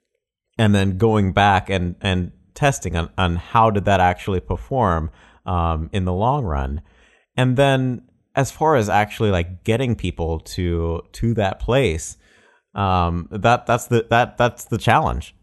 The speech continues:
That's the big, the big problem to solve is w-, once you figured this out,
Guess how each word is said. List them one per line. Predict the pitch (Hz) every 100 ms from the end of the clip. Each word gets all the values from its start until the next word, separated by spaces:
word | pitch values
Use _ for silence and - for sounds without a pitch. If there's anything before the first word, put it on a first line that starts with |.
| _
That's | 107 110 -
the | 113
big, | 92 107 101 98 87 - -
the | 95 98 101 104
big | 117 98 -
problem | 107 107 101 90
to | 87
solve | 87 120 98 80 78 -
is | 98 90 87 87
w-, | - - 110 -
once | 107 117 131 123
you |
figured | 110 120 107 98
this | 101 92
out, | 85 80